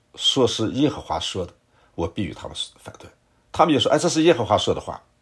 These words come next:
所以不知道人真的以为是。这神说这个是不是？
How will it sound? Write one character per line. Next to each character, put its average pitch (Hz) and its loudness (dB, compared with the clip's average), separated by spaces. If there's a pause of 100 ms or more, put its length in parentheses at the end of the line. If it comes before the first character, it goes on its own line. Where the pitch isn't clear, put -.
(540)
所 139 -2
以 - -2 (280)
不 185 2
知 151 0
道 123 10
人 101 6
真 147 0
的 131 0
以 76 -6
为 76 -8
是。 - -4 (920)
这 - -4
神 - -6
说 78 -6
这 - -10
个 67 -14
是 - -12 (140)
不 - -10
是？ - -4